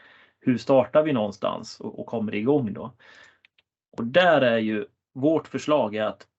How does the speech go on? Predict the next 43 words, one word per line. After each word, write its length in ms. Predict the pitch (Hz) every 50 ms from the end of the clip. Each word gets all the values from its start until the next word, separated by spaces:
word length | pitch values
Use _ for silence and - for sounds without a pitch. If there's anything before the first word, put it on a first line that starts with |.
| _ _ _ -
tänka 320 | 165 160 139 131 160 151
väldigt 240 | 143 139 123 123 120
stort 380 | - - 143 - - _ -
och 120 | - 127 127
verkligen 340 | 131 123 - 127 120 113 113
designa 680 | 123 - - - - 156 170 175 160 143 123 113 107
för 120 | - - 110
den 80 | 110
här 180 | 107 101 98 98
industrialiseringen, 1200 | - 117 113 110 107 - - 113 107 110 113 - - 147 160 151 127 110 107 98 - - - 95 - - - - _ _ _
processen 680 | - 135 127 - 151 151 - - - - - 131 123 113
som 160 | - 123 113
behöver 200 | 113 110 107 107
finnas 500 | - - 139 123 113 110 113 123 123 -
kring 220 | - - 110 101
data. 460 | 101 113 - - - - - - - - _ _ _ _ _ _ _ _ _ _ _ _ _
Och 120 | - 147 -
sen 200 | - 120 113 113
starta 540 | - - 139 117 - - - - - - - -
litet, 640 | 123 131 123 - _ - 214 - - - - - - - _ _ _ _ _ _ -
någonstans 580 | 143 151 180 180 - - 151 180 208 190 -
i 40 | 160
ett 80 | 147 -
hörn, 380 | - 151 196 262 285 240 190 -
bestämma 380 | - - - 156 147 143 147 165
oss 120 | 170 -
för, 240 | 143 139 - - -
här 220 | - - 151 170 180
ska 160 | - - 165
vi 60 | 160
starta. 480 | - - 165 143 - - - 185 202 - _ - - - _ _ _ _ _ _ _ _ _
Och 100 | - 170
sen 200 | - 139 117 113
skalar 400 | 110 - 139 127 110 101 104 113
man 240 | 127 131 110 - -
och 140 | - 123 123
har 100 | - 127
sedan 240 | - 127 107 107 -
möjlighet 680 | - 135 139 143 143 135 113 95 101 117 127 123 117 -
då 180 | - 110 - -
att 120 | - -
skala 380 | - - - 107 104 98 98 104
upp 360 | 110 135 139 - - _ -